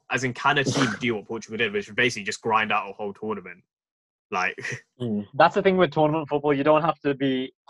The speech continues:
Speaker 3: the best
Speaker 2: Don't
Speaker 3: team. You just have to
Speaker 2: play
Speaker 3: be better than who you're
Speaker 2: well to win.
Speaker 3: facing. Yeah.
Speaker 1: That's the thing with Southgate. I think he might just go fully defensive, play two holding midfielders in front of a back three, and then just aim to, like, nick points. I just think that's,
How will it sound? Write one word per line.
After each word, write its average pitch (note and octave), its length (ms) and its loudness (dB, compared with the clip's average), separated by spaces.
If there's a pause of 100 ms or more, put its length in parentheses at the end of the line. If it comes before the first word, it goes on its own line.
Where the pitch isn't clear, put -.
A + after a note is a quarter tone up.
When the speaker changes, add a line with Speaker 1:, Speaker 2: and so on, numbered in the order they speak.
(260)
Speaker 3:
the C3 80 0
best C3+ 200 6
Speaker 2:
Don't A2+ 100 4
Speaker 3:
team. C#3+ 120 2
You - 80 -10
just C#3 140 2
have C#3+ 100 6
to - 20 -2
Speaker 2:
play - 100 4
Speaker 3:
be G2 100 4
better A#2+ 200 6
than C3 100 2
who C3+ 80 2
you're C3 140 6
Speaker 2:
well G2 80 0
to A#2 60 0
win. B2 80 4
Speaker 3:
facing. A#2 380 -6
Yeah. A#2 300 4 (400)
Speaker 1:
That's G3+ 160 4
the - 100 0
thing F3 160 4
with A#2+ 100 2
Southgate. D3 360 2
I G2+ 60 -4
think B2 160 -4
he C#3 100 -4
might D3+ 160 0
just A2+ 140 -10
go G#2+ 200 -2 (200)
fully B2 200 0
defensive, C3 560 -2
play A#2 160 0
two C3 260 -4
holding A#2 280 -2
midfielders A2 420 -4
in G2+ 80 -6
front A2+ 220 -6
of - 80 -20
a G2+ 40 -14
back G#2 260 -4 (140)
three, G#2 400 -2 (160)
and A2 160 -6
then G2+ 400 -2 (340)
just A#2 180 -2
aim A#2+ 180 2
to, A2 100 -10
like, G2+ 160 0
nick A2+ 200 -2 (480)
points. A#2+ 240 -2
I A#2+ 80 0
just C3+ 180 -2
think B2 160 0
that's, A#2 360 -4